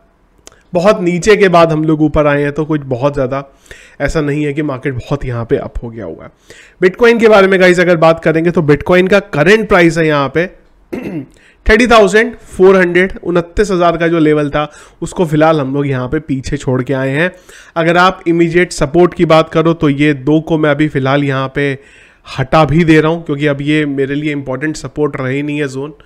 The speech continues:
इसको हम कंसीडर भी नहीं करेंगे। तो अब ये खुला मैदान है। एक सपोर्ट के बारे में अगर आप बात करते हैं तो उनतीस हज़ार पे एक सपोर्ट है हमारे पास, और इधर ये देखेंगे तो ऊपर खाली है।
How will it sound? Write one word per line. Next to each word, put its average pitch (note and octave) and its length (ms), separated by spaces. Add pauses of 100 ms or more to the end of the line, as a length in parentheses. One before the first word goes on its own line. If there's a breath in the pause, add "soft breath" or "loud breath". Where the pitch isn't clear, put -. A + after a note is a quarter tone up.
(540 soft breath)
इसको C#3 240
हम D3+ 100
कंसीडर D#3 520
भी D3+ 120
नहीं D#3 120
करेंगे। D3+ 340
तो F#3 100
अब F3+ 100
ये G3+ 80
खुला F#3 280
मैदान E3+ 400
है। E3 100
एक F3+ 140 (520 loud breath)
सपोर्ट G#3 380
के A3 100
बारे F#3+ 200
में G3 120
अगर F#3 140
आप F3+ 100
बात E3+ 280
करते D#3+ 240
हैं D#3+ 120
तो D#3+ 100
उनतीस D3+ 420
हज़ार D#3+ 340
पे E3 120
एक E3 100
सपोर्ट E3 380
है E3 60
हमारे E3+ 240
पास, - 360 (360 soft breath)
और C3+ 640
इधर E3 260
ये D#3 200
देखेंगे E3 360
तो D#3+ 120
ऊपर C#3+ 280
खाली C3+ 320
है। E3+ 160